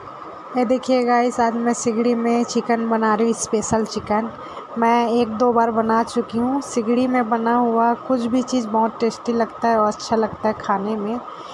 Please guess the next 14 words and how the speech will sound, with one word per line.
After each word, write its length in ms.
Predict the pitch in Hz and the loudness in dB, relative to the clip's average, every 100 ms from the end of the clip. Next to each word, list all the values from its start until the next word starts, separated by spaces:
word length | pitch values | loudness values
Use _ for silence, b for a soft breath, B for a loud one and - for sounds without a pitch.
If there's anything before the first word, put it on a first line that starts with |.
| B 214 214 | B -2 2
Yummy 500 | 214 214 220 226 220 | 2 2 0 2 0
yummy 320 | 214 214 220 | 0 0 0
लगता 340 | 214 - - | 0 -2 0
है। 60 | 226 | 0
इसलिए 280 | 226 233 233 | 0 0 2
मैंने 260 | 226 220 | 0 -2
सोचा 340 | 233 208 202 220 | -2 -4 -2 -4
कि 140 | 220 214 | 0 0
आज 220 | 214 214 | 0 0
आप 200 | 214 - | -2 -2
लोगों 220 | 220 214 | -2 -2
के 120 | 214 214 | -2 -4
साथ 360 | - 202 - | -2 -4 -4
share 260 | - 208 208 | -2 0 -2